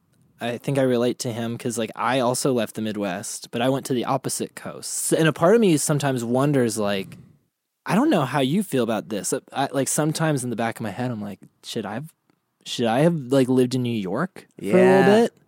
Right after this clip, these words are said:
Speaker 1: Do you, do you ever feel that way?
Speaker 2: Yeah, all the time.
Speaker 1: Yeah?
Speaker 2: Especially 'cause I grew up in Southern California, you
Speaker 1: Sure.
Speaker 2: know? So I
Speaker 1: Yeah.
Speaker 2: was like,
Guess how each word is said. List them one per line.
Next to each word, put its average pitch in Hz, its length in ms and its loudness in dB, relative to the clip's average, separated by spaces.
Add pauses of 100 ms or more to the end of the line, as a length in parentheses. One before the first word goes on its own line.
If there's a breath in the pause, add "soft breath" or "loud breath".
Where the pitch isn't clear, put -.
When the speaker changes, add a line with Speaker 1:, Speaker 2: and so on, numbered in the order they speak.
(220 soft breath)
Speaker 1:
Do 135 80 2
you, 165 120 8
do 131 140 -2
you 151 100 6
ever 127 200 -2
feel 147 220 0
that 151 160 0
way? 160 280 2 (140)
Speaker 2:
Yeah, 101 360 -4
all 101 160 -4
the 92 60 -4
time. 92 340 -6
Speaker 1:
Yeah? 117 160 -2
Speaker 2:
Especially 147 200 0
'cause 143 120 -2
I 113 80 -2
grew 104 220 -2
up 131 180 0
in 101 80 -6
Southern 95 280 -4
California, 95 540 -6
you - 100 -18
Speaker 1:
Sure. 139 240 -2
Speaker 2:
know? 90 260 -4
So - 140 -10
I 110 40 0
Speaker 1:
Yeah. 127 80 0
Speaker 2:
was 123 120 -6
like, 87 320 -6